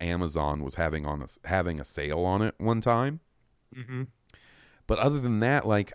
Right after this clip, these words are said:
Speaker 1: I was hoping, like, at, when the fourth season came out, they would do, like, a box set of all the seasons,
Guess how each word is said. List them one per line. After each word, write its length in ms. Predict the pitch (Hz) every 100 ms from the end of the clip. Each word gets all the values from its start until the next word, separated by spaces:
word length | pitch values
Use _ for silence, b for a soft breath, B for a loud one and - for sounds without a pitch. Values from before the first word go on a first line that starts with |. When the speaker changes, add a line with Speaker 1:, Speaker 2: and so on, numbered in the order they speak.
| -
Speaker 1:
I 160 | 107 196
was 240 | 220 -
hoping, 560 | 98 165 - 85 87 98 _
like, 220 | 87 87 -
at, 180 | 107 87
when 180 | 101 110
the 80 | 92
fourth 320 | - 117 98
season 480 | - 113 107 87 87
came 260 | - 87
out, 220 | 87 87 -
they 100 | 82
would 140 | 78
do, 120 | 85
like, 200 | 78 73
a 60 | 71
box 420 | 67 76 76 -
set 320 | - 90 107 - _ _ _ _ _
of 220 | 78 78
all 320 | - 85 85
the 120 | 85 80
seasons, 720 | - 87 87 113 139 - -